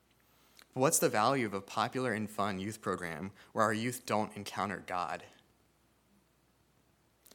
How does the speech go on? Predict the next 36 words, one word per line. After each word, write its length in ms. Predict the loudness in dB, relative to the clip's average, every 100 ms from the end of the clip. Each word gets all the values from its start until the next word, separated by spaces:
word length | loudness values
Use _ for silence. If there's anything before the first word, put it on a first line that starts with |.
| -20 _ _ _ _
What 100 | -2
that 140 | 2
often 340 | 4 2 2 -2
means 300 | 0 -2 -4
is 120 | -6
we 120 | -6
can't 360 | -6 -2 -2 -2 -12 -20 _
prioritize 520 | 0 4 4 4 2
success 580 | 2 0 0 0 0 -2
in 80 | -6
terms 340 | -4 -4 -2
of 100 | -4
measurable 480 | -2 -2 -2 -4 -6
things. 520 | -8 -10 -10 -8 -10 -12 _ _ _ _ _ _ _ _ -4
Believe 240 | 0 0
me, 120 | 0
I 160 | 2 2
wish 300 | 2 0 -2
we 100 | -6
could. 360 | -2 -2 -4 -10 _ _ _ -20 -20 _ _ _ _ _ _ _ _ _ -2
But 80 | 0
you 60 |
can't 320 | 4 4 4
really 240 | 4 4 4
measure 400 | 4 4 2 2
love 280 | 4 2 2
for 140 | 0
our 140 | 0
neighbor. 440 | 0 -4 -4 -8 -12 -20 _ _ _ _ _ _ _ _
You 80 | -10
can't 300 | -2 0 2
measure 380 | 2 2 2 0
a 80 | 0
sense 280 | 0 0
of 100 | -2
community. 540 | -4 -6 -6 -8 -12